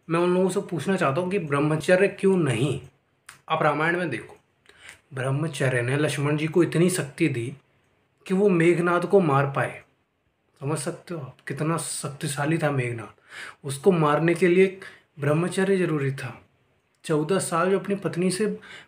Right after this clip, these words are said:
मिला ना हो, ऐसा व्यक्ति जो चौदह साल सोया ना हो, इसके लिए क्या जरूरी है? ब्रह्मचर्य जरूरी था, भक्ति जरूरी थी।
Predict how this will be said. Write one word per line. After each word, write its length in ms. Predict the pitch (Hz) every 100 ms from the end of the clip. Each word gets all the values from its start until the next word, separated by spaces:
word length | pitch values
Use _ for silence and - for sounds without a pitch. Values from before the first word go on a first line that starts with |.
| -
मिला 280 | 135 165 185
ना 120 | 185
हो, 220 | 156 156
ऐसा 180 | 156 165
व्यक्ति 320 | 156 151 151 170
जो 60 |
चौदह 280 | 160 170 175
साल 220 | 175 202 202
सोया 400 | - 151 185 185
ना 100 | 170
हो, 140 | 147
इसके 220 | 151 -
लिए 140 | 190 190
क्या 180 | 202 196
जरूरी 280 | 180 147
है? 100 | 135
ब्रह्मचर्य 580 | 127 143 156 156 170 160
जरूरी 340 | 135 120 113 117
था, 220 | - - _ _ _ _ _ _ _ _ _ _
भक्ति 520 | 156 139 135 - 180
जरूरी 360 | 165 127 120 117
थी। 240 | - -